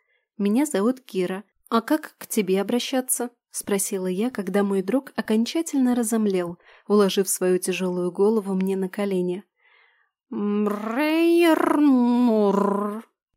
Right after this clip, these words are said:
издал интересный мурлыкающий звук медвекотик. "Эм, мне не выговорить такое. Может, мурмур?" предложила я, получив в ответ гневный взгляд. "Мрейр", издал более приемлемую версию пушистый друг.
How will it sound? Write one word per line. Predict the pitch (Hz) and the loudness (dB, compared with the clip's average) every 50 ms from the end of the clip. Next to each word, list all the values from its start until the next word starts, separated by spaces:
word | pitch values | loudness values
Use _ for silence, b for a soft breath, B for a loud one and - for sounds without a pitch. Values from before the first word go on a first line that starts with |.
| _ _ | _ _
издал | - 226 196 175 196 190 180 190 | -2 -2 0 0 0 0 2 2
интересный | 190 185 - 190 180 190 240 - - 214 196 | 0 0 0 0 0 0 0 -2 -2 -2 0
мурлыкающий | 190 190 185 190 190 196 190 - 202 190 185 180 - - 190 | 0 0 0 0 0 -2 -2 0 0 0 0 0 -2 -4 -4
звук | 180 175 180 202 233 - - | -4 -4 -4 -6 -6 -2 0
медвекотик. | 202 196 185 185 190 208 202 - 190 180 175 - 175 - - b b b b b b b b b b b b b _ | 0 0 0 0 -2 -2 -2 -2 -2 -2 -4 -4 -8 -12 -14 b b b b b b b b b b b b b _
"Эм, | 220 202 196 196 190 185 185 180 - - _ _ | -2 -2 0 0 0 0 0 0 -2 -6 _ _
мне | - 196 208 220 233 240 247 254 254 262 | -6 -4 -2 -2 0 2 4 6 6 6
не | 254 262 262 | 6 6 6
выговорить | 233 254 247 202 208 190 196 190 185 - | 4 4 2 2 0 0 0 0 -2 -2
такое. | - 190 190 - 190 180 180 175 - - - | -4 -4 -4 -4 -4 -4 -4 -4 -6 -6 -4
Может, | 214 214 220 233 226 240 233 233 - - _ _ _ | 0 2 2 2 2 2 0 -2 -6 -20 _ _ _
мурмур?" | - 226 233 240 247 233 233 254 302 392 - - _ _ _ _ _ _ _ _ _ _ _ _ | 2 4 4 4 4 4 4 4 4 2 0 -4 _ _ _ _ _ _ _ _ _ _ _ _
предложила | - 208 214 180 202 196 196 185 190 190 185 180 | 0 0 0 2 0 0 0 0 0 0 0 0
я, | 180 180 220 262 | 0 0 0 0
получив | 262 - 226 220 220 - - 254 - - | 0 0 0 0 0 -2 -4 -6 -4 -2
в | 190 | -2
ответ | 185 180 - 240 247 220 | -2 0 0 0 -2 0
гневный | 208 - 180 190 196 196 196 196 196 196 | -2 -2 0 0 0 2 2 0 0 0
взгляд. | 190 185 - 185 180 175 175 - b b b b b b b b b _ _ | -2 -2 -2 -2 -2 -4 -4 -8 b b b b b b b b b _ _
"Мрейр", | - 202 208 220 226 233 233 233 226 226 233 233 226 226 226 220 220 214 208 208 208 208 214 208 214 - 220 220 226 226 - _ _ _ _ _ _ _ _ _ _ _ | -4 0 2 4 4 4 4 2 0 0 0 2 2 2 2 2 2 0 2 2 4 4 4 2 2 0 -2 -2 -4 -6 -8 _ _ _ _ _ _ _ _ _ _ _
издал | - 208 190 190 190 196 190 190 185 | -4 -4 -2 -2 0 0 0 0 0
более | 180 185 185 180 180 180 175 | 0 0 0 2 2 0 0
приемлемую | - 190 190 180 180 196 226 247 247 262 254 247 254 262 233 | 0 -2 -2 0 0 0 2 2 2 2 2 2 2 2 2
версию | 202 214 208 208 - - 226 220 | 2 2 0 0 0 -2 -2 -2
пушистый | - - 185 - - 180 180 - - 208 | -2 -2 -4 -4 -4 -4 -6 -4 -4 -4
друг. | 190 175 - 180 165 - - | -4 -2 -4 -4 -6 -6 -12